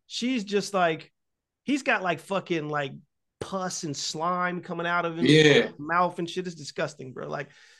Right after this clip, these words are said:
Speaker 1: she's, like, trying to, like, wipe him off, you know what I'm saying? But, like,
Speaker 2: And he looks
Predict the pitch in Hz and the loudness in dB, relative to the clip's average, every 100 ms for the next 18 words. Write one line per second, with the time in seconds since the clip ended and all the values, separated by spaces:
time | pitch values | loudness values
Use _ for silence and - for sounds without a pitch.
0 | _ - 214 220 - 202 196 185 170 - | _ -8 0 0 0 -2 0 0 0 -4
1 | 139 147 160 165 165 151 151 151 151 147 | -6 -2 -2 -2 -2 0 2 2 0 -4
2 | - - 170 170 160 156 165 160 160 156 | -14 -6 -2 -2 -2 -4 -6 -4 -6 -8
3 | 147 165 160 151 143 170 180 | -8 -4 0 2 4 6 6